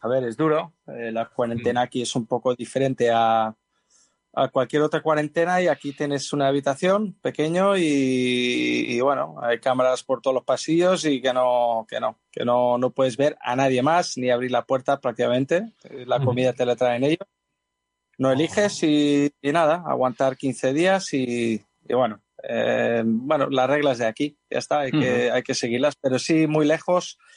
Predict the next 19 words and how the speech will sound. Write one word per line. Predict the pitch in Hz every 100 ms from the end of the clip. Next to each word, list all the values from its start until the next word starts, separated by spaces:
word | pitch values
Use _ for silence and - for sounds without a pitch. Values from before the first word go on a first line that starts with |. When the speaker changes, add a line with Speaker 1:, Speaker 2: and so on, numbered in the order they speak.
| _ _ _ _ _ _ -
Speaker 1:
y, | 151 143 147 -
y | 147 139
duro, | 131 135 110
¿eh? | 127 131
O |
sea, | 110 113
se | -
hace, | 117 - 113 110 107 101
se | 117
hace | 110 117
duro | 113 107 107 104
a | 107
esta-, | - 104 - 107 104 107 98 -
estar | - 113
solitario | - 120 113 110 113 113 110 _
tantos | 120 110 123 110
días, | 113 120 127
es | 110
duro. | - 110 110